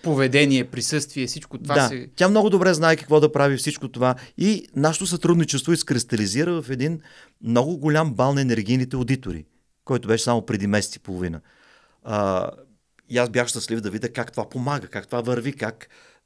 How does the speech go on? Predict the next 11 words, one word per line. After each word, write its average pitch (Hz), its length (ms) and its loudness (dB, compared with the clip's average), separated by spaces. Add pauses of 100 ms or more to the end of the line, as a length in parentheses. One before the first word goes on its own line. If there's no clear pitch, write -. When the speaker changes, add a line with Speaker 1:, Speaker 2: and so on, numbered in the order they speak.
Speaker 2:
триста 147 240 -4
и 160 60 -12
петдесет 139 360 -6
души 147 460 -6 (760)
следват 131 420 -4
тази 127 260 -4
жена 95 480 -8 (420)
на 101 160 -10
място, 98 600 -4 (340)
физически, 139 760 -6 (260)
а, 90 440 -6